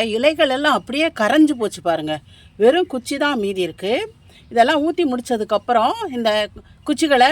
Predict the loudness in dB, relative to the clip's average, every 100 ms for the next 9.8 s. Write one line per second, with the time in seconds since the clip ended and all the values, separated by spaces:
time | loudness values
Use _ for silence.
0 | 2 -2 -4 -4 -2 -2 0 0 0 2
1 | 2 2 0 0 -2 -2 -2 -2 -4 -6
2 | 0 0 -2 -6 -6 -4 -2 -2 -2 -4
3 | -4 -6 -4 -2 -4 -6 -18 -20 _ _
4 | -4 2 4 4 2 0 -2 -2 -2 -6
5 | -16 -20 -20 -20 -6 0 4 4 2 0
6 | 0 2 2 2 2 2 2 2 0 2
7 | 0 0 -2 -2 -2 -2 -4 -4 -6 -4
8 | -2 -2 -4 0 0 -2 -8 -20 _ -20
9 | _ -8 -2 2 0 0 -4 -2